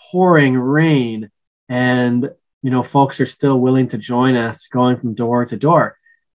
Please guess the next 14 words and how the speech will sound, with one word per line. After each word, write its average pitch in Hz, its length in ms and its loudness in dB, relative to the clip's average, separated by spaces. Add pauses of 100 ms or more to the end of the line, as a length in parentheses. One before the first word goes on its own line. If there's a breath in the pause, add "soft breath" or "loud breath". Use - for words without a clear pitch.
(120)
And 143 120 -2
so 160 320 2
it's 165 200 -2
a 156 160 0 (140)
pretty 196 280 0
humbling 143 560 0
experience. 113 1000 -2 (340)
Uh, 127 160 -2
but 147 140 2
I 139 80 2
think 202 360 0
that 202 220 2
mix 143 540 0
of 120 520 0